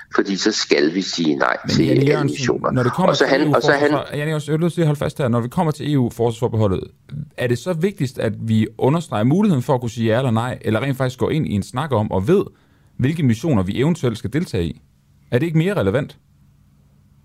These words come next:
Speaker 1: Det kan godt være, du synes det. Altså, jeg synes, det er vigtigt, at vi har muligheden for at kunne deltage i operationer, som det danske Folketing synes er en god idé, at vi deltager i,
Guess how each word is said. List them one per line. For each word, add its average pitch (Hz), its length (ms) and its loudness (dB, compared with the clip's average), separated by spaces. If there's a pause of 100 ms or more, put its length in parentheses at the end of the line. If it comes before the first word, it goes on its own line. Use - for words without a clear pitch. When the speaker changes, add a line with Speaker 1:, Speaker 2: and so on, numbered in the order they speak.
(560)
Speaker 1:
Det 127 80 2
kan 107 100 -4
godt 85 140 4
være, 87 80 6
du 90 120 0
synes 107 240 -2
det. 98 280 4
Altså, 85 220 2
jeg 107 180 4
synes, 139 200 0
det 104 220 4
er 90 40 4
vigtigt, 104 460 0
at - 80 2 (100)
vi 85 80 2
har - 300 0 (100)
muligheden 104 400 0 (100)
for - 280 0
at - 80 -8
kunne - 220 0
deltage - 360 0 (560)
i 104 100 6
operationer, 90 520 4
som 90 180 -6
det 78 160 -6
danske 76 360 0
Folketing 90 500 0
synes 98 320 0
er 85 200 4
en 73 300 -2
god - 220 0
idé, - 380 -2 (680)
at - 200 2
vi 78 40 -2
deltager 101 480 0
i, 143 100 2